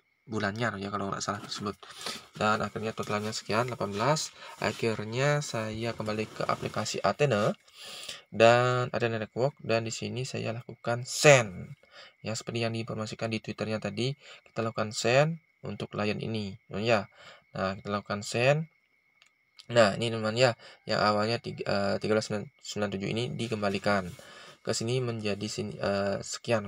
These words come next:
ya. Yang sebelumnya kan empat. Nah, delapan belas sekian. Dan akhirnya, eh, ini, teman. Ini saya cek di airdropnya dulu, teman, ya, sebelum saya melakukan transfer ke P dua P.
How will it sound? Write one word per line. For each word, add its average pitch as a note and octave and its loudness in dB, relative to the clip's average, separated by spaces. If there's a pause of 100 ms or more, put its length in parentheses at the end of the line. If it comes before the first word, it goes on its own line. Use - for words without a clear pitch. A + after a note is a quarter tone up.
(120)
ya. A2+ 2 (360)
Yang A2 -8
sebelumnya A2 -4
kan A#2 -4
empat. G2 -4
Nah, F2+ -6 (520)
delapan A2 -2
belas A2+ -2
sekian. A2 0
Dan B2+ 2
akhirnya, A2 -2 (400)
eh, G#1 -2 (300)
ini, A2 -2
teman. G2+ -4 (360)
Ini A#2 -6
saya A#2+ 2
cek - 0
di B2+ 0
airdropnya A2+ 0
dulu, A2+ -2
teman, G#2 -2
ya, A2+ -4
sebelum G#2+ -4
saya A2 2 (240)
melakukan G#2+ -6
transfer G#2 -8
ke - -6
P G#2+ 0
dua G2+ 0
P. G2+ -6